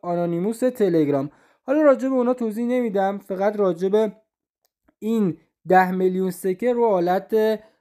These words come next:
در واقع، اه، ان اف تی و همچنین صد میلیون سکه بستگی داره که حالا شما چه مقدار سکه ای دارید و اجازه داد که این سکه های خودمون رو رو حالت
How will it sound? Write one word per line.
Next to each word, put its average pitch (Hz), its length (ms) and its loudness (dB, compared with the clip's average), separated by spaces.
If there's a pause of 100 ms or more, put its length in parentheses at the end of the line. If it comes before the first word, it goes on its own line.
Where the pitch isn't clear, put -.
(180)
در 170 180 2
واقع، 180 680 2 (500)
اه، 147 280 -6
ان 185 220 -4
اف 175 220 -4
تی 196 140 -4
و 170 100 2
همچنین 196 480 0
صد 208 400 -4
میلیون 160 380 0
سکه 240 540 -2 (400)
بستگی 214 460 0
داره 240 220 4
که 226 100 0
حالا 202 220 2
شما 190 320 -4
چه 202 300 -2
مقدار 190 280 -2
سکه 180 440 -4
ای 240 140 -2
دارید 220 460 2 (380)
و 175 200 0
اجازه 185 480 2
داد 240 280 0
که 208 100 0
این 220 160 0
سکه 190 380 -2
های 202 160 2
خودمون 226 480 0
رو 220 300 2 (300)
رو 233 180 4
حالت 190 520 4